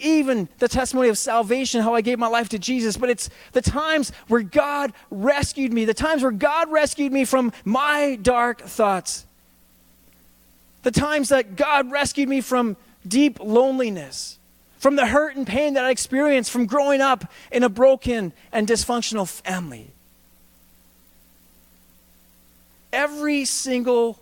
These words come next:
one of us here have an amazing, incredible story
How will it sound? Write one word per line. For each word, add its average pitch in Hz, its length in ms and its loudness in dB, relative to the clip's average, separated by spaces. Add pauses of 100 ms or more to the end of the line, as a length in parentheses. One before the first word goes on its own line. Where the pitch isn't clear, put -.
one 208 300 -4
of 185 100 -4
us 185 160 -4
here 131 420 -10 (540)
have 180 260 -4
an 180 60 -4
amazing, 190 600 -6
incredible 202 720 -2
story 147 640 -2